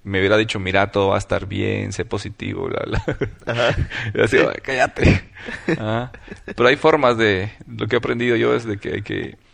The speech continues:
Speaker 1: eh, traducir los mensajes y
Speaker 2: Ok.
Speaker 1: adaptarlos a, a, ¿qué? A cada persona y situación. O sea, mi abuela siempre me dice, "Mira, eh, lo que necesita la, lo que necesita la gente es amor".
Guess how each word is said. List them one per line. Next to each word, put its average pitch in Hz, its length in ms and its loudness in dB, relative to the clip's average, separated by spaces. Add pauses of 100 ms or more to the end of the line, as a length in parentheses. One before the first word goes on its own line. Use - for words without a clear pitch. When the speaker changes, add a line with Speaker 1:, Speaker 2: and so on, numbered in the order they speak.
(840)
Speaker 1:
eh, - 340 -12 (1400)
traducir 104 600 0
los 98 160 -2
mensajes 92 600 -8 (140)
y 101 120 0
Speaker 2:
Ok. 98 60 4
Speaker 1:
adaptarlos 107 840 0
a, - 500 -8 (640)
a, - 520 -10
¿qué? 131 200 -12 (160)
A 90 120 -8
cada - 880 -10
persona 104 360 -4
y - 20 -4
situación. 104 500 -8 (640)
O - 60 -20
sea, 113 100 -6
mi 107 100 0
abuela 107 280 2
siempre 110 320 -4
me 107 80 -2
dice, 107 200 -6
"Mira, 104 480 0 (540)
eh, - 360 -14 (420)
lo 104 100 -4
que 104 120 -4
necesita 98 440 -4
la, 98 180 -2
lo 101 280 -6
que 107 80 -2
necesita 104 520 -2
la 110 120 2
gente 113 260 -2
es 107 80 -4
amor". 98 240 -6